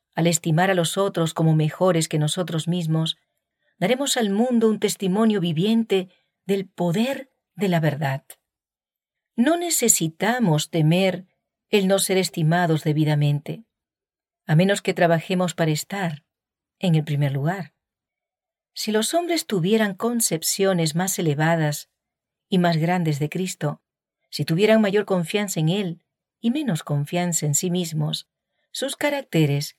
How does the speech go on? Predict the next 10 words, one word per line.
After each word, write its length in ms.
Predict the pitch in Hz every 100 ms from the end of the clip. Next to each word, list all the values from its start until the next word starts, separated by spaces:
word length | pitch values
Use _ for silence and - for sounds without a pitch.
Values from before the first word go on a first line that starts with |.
| _ _
serían 440 | - 165 190 180
plasmados 680 | 160 151 - 165 175 156 156
y 40 | 151
modelados 720 | 156 151 156 185 185 180 - _ _
de 120 | 175
acuerdo 420 | 180 - 269 247 240
con 220 | 175 165
la 100 | 160
semejanza 800 | - 156 151 - 254 277 - 196
divina. 500 | 139 135 131 147